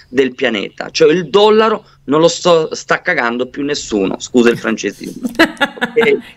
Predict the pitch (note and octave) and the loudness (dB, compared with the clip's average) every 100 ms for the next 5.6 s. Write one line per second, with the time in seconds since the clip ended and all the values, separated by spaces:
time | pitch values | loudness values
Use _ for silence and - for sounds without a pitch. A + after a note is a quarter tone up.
0 | - F3+ F#3+ F#3 - F#3+ F#3 F3+ F#3 - | 0 2 2 -2 -4 0 0 0 -4 -16
1 | - - - - A3 A3 A3 A3 A3 D#3+ | -20 -16 -8 -2 2 2 2 2 0 0
2 | D3+ D3 - A#3 A#3+ G#3 F3+ E3+ E3+ - | 2 0 0 -2 0 0 2 2 2 -2
3 | - B3 A3+ - D3+ C#3 C#3 - C3 B2 | 0 2 4 2 2 2 0 -2 0 2
4 | A#2+ G#2+ - A2 B2 F3+ A3+ E3+ D3 B2+ | 2 0 -4 -4 -2 0 0 0 0 0
5 | B2 A#2+ - A#2+ G2 G2+ | -2 -6 -4 -4 -4 -8